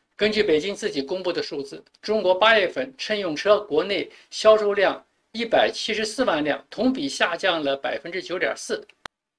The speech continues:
其中，传统的燃油乘用车销量七十九万辆，同比下降了百分之三十四。如此大的降幅啊，是过去从来没有过的。这就表示啊，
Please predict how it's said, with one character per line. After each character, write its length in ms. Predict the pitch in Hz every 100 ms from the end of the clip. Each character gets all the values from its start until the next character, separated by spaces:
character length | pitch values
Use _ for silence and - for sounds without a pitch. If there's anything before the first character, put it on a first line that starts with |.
| _ _
其 180 | - 233
中， 220 | 226 233
传 260 | 226 196 254
统 180 | 190 175
的 160 | 170
燃 400 | 160 139 170 262
油 320 | 262 175 185 -
乘 160 | - 190
用 160 | 170
车 200 | 143 190
销 300 | 185 - 196
量 260 | 202 175 147
七 200 | - -
十 120 | 226
九 160 | 226 113
万 200 | 135 147
辆， 220 | 170 - _ _ -
同 220 | - -
比 160 | 143
下 260 | 131 208 170
降 180 | 185 170
了 80 | 143
百 200 | - -
分 100 | 165
之 100 | 170
三 220 | 208 214
十 100 | 220
四。 220 | - - _ _ _ _ _ _ _ _ _ _
如 260 | - 196 285
此 220 | - 175
大 220 | 170 185
的 60 | 156
降 220 | - 156
幅 200 | 135 117
啊， 160 | 110 -
是 140 | - 185
过 160 | 196
去 140 | 175 160
从 180 | -
来 100 | 156
没 100 | 156
有 120 | 156 -
过 180 | 131
的。 120 | 113 - _ _
这 100 | -
就 120 | 185
表 260 | 180 139 104 -
示 80 |
啊， 200 | 156 107